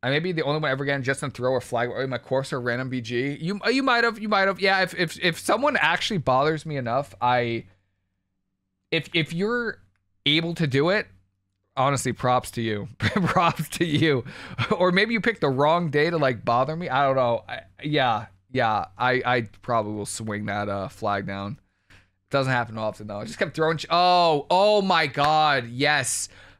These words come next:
On, on Warsun Gulch. I, I know ex-, you wanna know how little I throw the flag down? It's because I remember that. Because I don't do it that often.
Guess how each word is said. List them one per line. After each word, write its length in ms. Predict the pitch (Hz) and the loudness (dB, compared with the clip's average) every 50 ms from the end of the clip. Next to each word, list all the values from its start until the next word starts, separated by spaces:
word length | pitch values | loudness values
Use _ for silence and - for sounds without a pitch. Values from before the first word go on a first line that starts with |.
| _ _ _ _ _ - | _ _ _ _ _ 2
On, 200 | 143 165 165 170 | 2 2 2 2
on 240 | - 160 160 160 147 | 0 0 0 2 2
Warsun 380 | 151 220 165 160 - 190 160 139 | 2 2 2 0 -2 -2 -2 0
Gulch. 420 | 151 151 127 - - - - - _ _ _ _ _ _ _ _ _ _ _ - | 0 0 0 -2 -6 -12 -14 -16 _ _ _ _ _ _ _ _ _ _ _ -2
I, 180 | 135 151 151 - - | 0 0 0 0 2
I 200 | 127 139 147 147 | 2 2 4 4
know 160 | 165 175 185 | 4 2 2
ex-, 140 | 160 143 - | 0 -2 -2
you 120 | 151 156 156 | 0 0 2
wanna 160 | 180 220 247 | 2 2 2
know 100 | 277 220 | 0 0
how 380 | 170 170 170 190 202 190 - - _ _ _ _ _ - | 2 2 2 2 2 0 -4 -8 _ _ _ _ _ -6
little 680 | 127 120 123 139 147 160 175 180 180 175 151 - - _ _ _ _ - | -4 0 2 2 4 4 4 2 2 0 -2 -6 -12 _ _ _ _ -2
I 140 | - 131 131 | 0 0 0
throw 220 | 123 - 135 139 143 | 2 2 0 0 2
the 100 | 139 123 | 0 -4
flag 340 | - 123 120 113 123 135 | -2 0 0 2 2 0
down? 240 | 151 156 156 160 - - | -2 -2 -4 -4 -4 -4
It's 140 | 131 - | -6 -6
because 180 | - - 156 165 | -4 -4 -2 0
I 60 | 160 | 2
remember 460 | 143 131 123 123 127 135 139 131 127 | 2 2 2 2 2 0 2 0 0
that. 260 | 113 104 104 92 - _ _ _ _ _ _ _ _ _ _ _ _ _ | 0 0 0 -2 -4 _ _ _ _ _ _ _ _ _ _ _ _ _
Because 240 | - 139 - 165 156 | -6 -2 0 2 2
I 80 | 147 143 | 4 2
don't 200 | 160 165 143 - | 2 0 -2 0
do 160 | 156 156 160 | 2 2 2
it 180 | 135 110 117 120 | 2 0 -2 -2
that 220 | 131 123 135 131 | 0 2 2 4
often. 520 | 127 120 120 120 - - 120 107 104 - | 4 4 2 2 0 -4 -6 -6 -6 -8